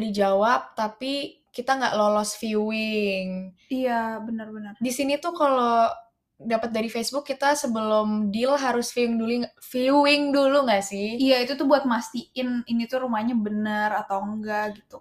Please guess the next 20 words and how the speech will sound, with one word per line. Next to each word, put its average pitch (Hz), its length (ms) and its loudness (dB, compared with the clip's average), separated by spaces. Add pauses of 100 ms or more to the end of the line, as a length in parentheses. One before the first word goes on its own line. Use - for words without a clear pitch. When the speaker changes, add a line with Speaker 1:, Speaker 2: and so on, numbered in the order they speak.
Speaker 2:
kan. - 240 -8
Speaker 1:
Iya, 214 240 2
dan 196 240 4 (380)
si 214 320 -4
landlordnya 208 400 2
sendiri 220 320 -2
pun 320 160 -4
juga 226 240 0
pengen 220 240 0
tahu 214 320 4
kita 254 320 -2
tuh 269 160 -2
gimana 233 480 2
orangnya. 214 480 2
Jadi 202 240 0
dia 233 320 2
nggak 226 160 2
Speaker 2:
Hmm. 226 80 -4
Speaker 1:
sembarangan, 196 580 0 (920)
eh, 208 400 2